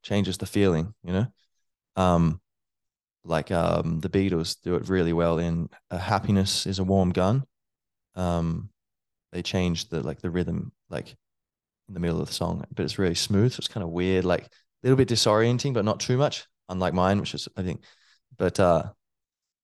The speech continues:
I'm not surprised there. Uh, the Beatles exceeded, but anyway, um, so, and yeah, so it's interesting. Like, if you have a favorite number, why? What is that? What's going on there?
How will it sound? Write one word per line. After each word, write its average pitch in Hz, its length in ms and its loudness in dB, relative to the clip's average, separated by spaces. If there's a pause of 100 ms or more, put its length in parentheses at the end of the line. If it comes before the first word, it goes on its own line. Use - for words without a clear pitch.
I'm 87 80 -2
not 85 120 0
surprised 92 400 2
there. 143 320 4 (300)
Uh, 82 300 -4
the 90 100 -12
Beatles 87 480 -2 (360)
exceeded, 110 680 0 (400)
but 82 140 0
anyway, 98 440 4 (380)
um, 92 600 2 (1400)
so, 95 480 4 (480)
and 87 220 -10 (300)
yeah, 180 140 -14
so - 140 -2
it's - 80 -2
interesting. 131 320 2
Like, 80 160 0
if 92 100 -4
you 110 80 0
have 127 120 4
a 117 60 2
favorite 87 340 0
number, 85 240 0
why? 92 420 2
What 95 160 0
is 120 160 -2
that? - 200 -4
What's - 160 -4
going 113 200 0
on 120 140 2
there? 82 180 0